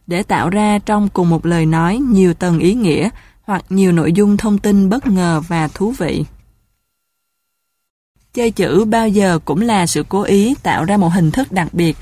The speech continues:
để đưa vào lời nói nhằm gây một hiệu quả nhất định.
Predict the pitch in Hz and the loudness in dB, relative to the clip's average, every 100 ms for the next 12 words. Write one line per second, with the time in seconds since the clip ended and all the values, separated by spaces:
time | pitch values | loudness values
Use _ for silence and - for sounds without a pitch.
0 | - _ 165 135 190 226 208 196 170 170 | -16 _ -6 -2 2 4 4 2 2 0
1 | 160 160 160 208 269 214 175 160 165 202 | 0 0 2 0 -2 -2 0 0 0 2
2 | 196 165 151 147 - - 202 262 - 156 | 2 2 0 -2 -2 0 2 0 0 -2
3 | - | -2